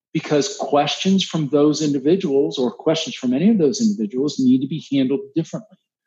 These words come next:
depending who they are and whether or not it's in scope with the agreed upon, right, scope.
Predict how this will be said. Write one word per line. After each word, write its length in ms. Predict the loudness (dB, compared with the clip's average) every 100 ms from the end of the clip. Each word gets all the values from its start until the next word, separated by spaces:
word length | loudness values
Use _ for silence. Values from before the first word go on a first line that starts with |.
| _
depending 520 | -10 -2 2 2 0 -4
who 160 | -2 0
they 160 | 2 2
are 400 | 2 0 -2 -2
and 220 | -2 0
whether 240 | 0 2
or 60 | 2
not 360 | 2 2 0 -2
it's 280 | -2 -2 -2
in 120 | -2 -2
scope 460 | 0 2 2 0 0
with 160 | 0
the 100 | 2
agreed 300 | 0 2 0
upon, 540 | 0 -2 0 0 -2 -6 _ _ _ _ _ _
right, 260 | 0 2 2 -4
scope. 400 | -8 -2 0 0